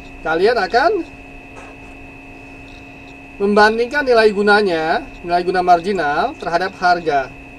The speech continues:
ya. Begitu juga dengan yang lain, ya. Nah, tetapi pembelanjaan kalian pasti akan selalu terbatas. Apa batasannya? Batasannya adalah konsum-, eh,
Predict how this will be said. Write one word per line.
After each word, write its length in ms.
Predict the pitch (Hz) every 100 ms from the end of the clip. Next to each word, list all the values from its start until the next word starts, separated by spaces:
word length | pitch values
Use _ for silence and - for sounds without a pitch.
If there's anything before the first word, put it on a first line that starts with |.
| -
ya. 240 | 151 226 - - -
Begitu 400 | 160 202 254 247
juga 160 | 277 311
dengan 240 | 254 254
yang 240 | 254 220 196
lain, 320 | 170 143 123 - -
ya. 240 | 156 190 240 - - - -
Nah, 240 | - 135 - - - -
tetapi 760 | 220 220 359 - 180 185 302 -
pembelanjaan 640 | - 226 233 233 233 226 233
kalian 640 | 247 269 269 160 147 254
pasti 240 | 349 - 349
akan 260 | 269 285 311
selalu 240 | 233 247
terbatas. 800 | 262 226 254 - 175 165 - - - -
Apa 240 | - 175 269
batasannya? 800 | 214 208 202 214 196 165 160 139
Batasannya 480 | 139 143 160 240 185
adalah 160 | 214
konsum-, 560 | 220 220 214 247 247 - - - 180
eh, 160 | 208